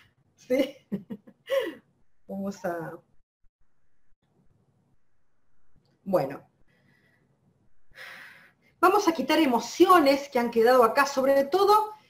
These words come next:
eh, en relación a todo lo demás.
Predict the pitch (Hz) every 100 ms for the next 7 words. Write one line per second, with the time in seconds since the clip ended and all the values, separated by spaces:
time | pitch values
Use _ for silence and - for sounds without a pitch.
0 | _ - 240 233 226 220 202 _ _ _
1 | 240 247 262 254 - 370 349 330 330 247
2 | 220 247 233 - - _